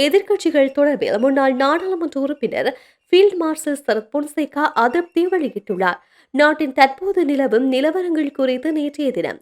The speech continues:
ஊடகங்களுக்கு கருத்து தெரிவித்த போதே அவர் மேற்கண்டவாறு குறிப்பிட்டுள்ளார். தொடர்ந்தும் தெரிவிக்கையில், "இயற்கை அனர்த்தம் என்பது எல்லா ஆட்சியாளர்களுக்கும் ஒன்றுதான்.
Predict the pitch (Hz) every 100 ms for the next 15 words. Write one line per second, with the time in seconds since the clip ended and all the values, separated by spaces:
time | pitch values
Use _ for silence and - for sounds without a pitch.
0 | - 285 370 359 311 277 - 254 226 233
1 | 247 302 277 254 254 247 214 277 285 226
2 | 226 294 320 254 226 220 226 - 294 247
3 | 170 165 175 175 - _ _ _ _ _
4 | 330 349 415 392 302 262 269 285 240 202
5 | - - - _ _ 285 349 440 403 339
6 | 294 294 285 233 220 220 233 269 233 262
7 | 339 302 254 262 - 277 269 262 254 247
8 | 277 262 269 202 - -